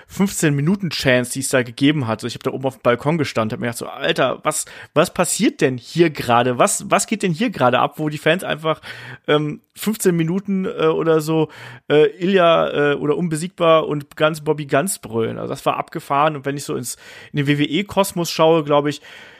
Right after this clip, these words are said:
da geht bei mir relativ wenig an der, an der Fehde von, ähm, Johnny Gargano und, äh,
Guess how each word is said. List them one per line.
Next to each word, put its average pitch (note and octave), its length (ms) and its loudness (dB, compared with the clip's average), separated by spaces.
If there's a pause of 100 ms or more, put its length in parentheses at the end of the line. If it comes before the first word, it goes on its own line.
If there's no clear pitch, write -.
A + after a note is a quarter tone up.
(680)
da B2+ 80 -2
geht E3+ 140 -6
bei D#3+ 100 4
mir E3+ 220 2
relativ D#3 360 0
wenig F3+ 340 0
an D3+ 120 -4
der, D3 380 -2
an D3+ 100 -4
der D3 80 0
Fehde E3+ 300 -2
von, D3 420 0
ähm, B2+ 360 -4 (680)
Johnny D3+ 320 2
Gargano C#3+ 500 2
und, C#3+ 440 -6
äh, B2 420 -6